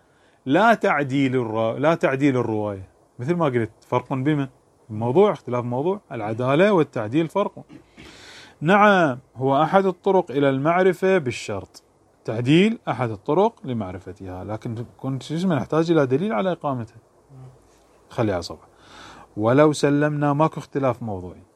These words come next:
ولكن زيادة الشرط بهذا المعنى على مشروطه بهذه الزيادة المخصوصة أظهر في الأحكام الشرعية.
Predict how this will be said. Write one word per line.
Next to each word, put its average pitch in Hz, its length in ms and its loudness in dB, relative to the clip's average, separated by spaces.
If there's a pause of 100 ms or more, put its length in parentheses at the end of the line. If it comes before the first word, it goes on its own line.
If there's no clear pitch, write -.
(500)
ولكن 143 460 4
زيادة 120 480 0
الشرط 120 360 -4
بهذا 120 320 0
المعنى 123 360 -2
على 120 280 2
مشروطه 120 540 -6
بهذه 120 380 0
الزيادة 117 440 0
المخصوصة 123 840 -4
أظهر 175 240 2
في 151 140 -10
الأحكام 131 400 -6
الشرعية. 135 600 -2